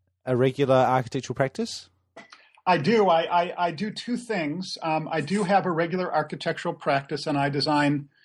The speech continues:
Speaker 2: houses, office buildings, university classroom buildings,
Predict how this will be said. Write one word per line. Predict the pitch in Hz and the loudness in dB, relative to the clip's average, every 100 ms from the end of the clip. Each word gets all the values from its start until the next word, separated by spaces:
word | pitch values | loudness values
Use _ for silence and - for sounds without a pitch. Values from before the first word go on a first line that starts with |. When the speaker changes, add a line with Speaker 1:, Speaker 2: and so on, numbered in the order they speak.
| _ _ _ _ _ _ _ _ - - | _ _ _ _ _ _ _ _ -20 -6
Speaker 2:
houses, | - 180 185 180 175 170 147 - - - - | 2 4 4 2 0 0 -4 -6 -6 -4 0
office | 165 - - | 0 0 -6
buildings, | - 165 156 151 143 143 143 - - - _ - | -4 -4 -2 -2 -2 -4 -6 -10 -14 -18 _ -6
university | 170 165 160 - 139 | -2 0 -2 -4 -8
classroom | - 165 147 143 151 139 | -2 0 0 -2 -4 -4
buildings, | 131 127 123 127 123 131 131 - | -4 -4 -4 -4 -4 -6 -8 -12